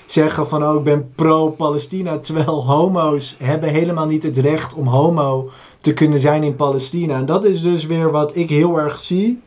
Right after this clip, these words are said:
ik weet niet hoe jij het ziet, dat vooral de mensen in Nederland die pro-Palestina zijn, totaal geen respect hebben voor westerse beschaving.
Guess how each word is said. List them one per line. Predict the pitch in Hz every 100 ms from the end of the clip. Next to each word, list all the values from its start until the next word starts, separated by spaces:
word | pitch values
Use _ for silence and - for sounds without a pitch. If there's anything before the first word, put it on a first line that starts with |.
| -
ik | 139
weet | 151
niet | 160 156
hoe | 139
jij | 151
het | 180
ziet, | - 202 220 - - - -
dat | 139 131
vooral | - 151 147 170 214 165
de | 160
mensen | 156 180 185 165
in | 147 147
Nederland | 147 156 139 131 131
die | 135 139 - -
pro-Palestina | 165 165 190 - 175 147 143 175 180 180
zijn, | 170 170 190 220
totaal | - 160 - 156 170
geen | 180 156
respect | 143 - 143 147 -
hebben | 135 131 127
voor | 139 123
westerse | 127 131 127 127
beschaving. | 113 117 131 127 127 123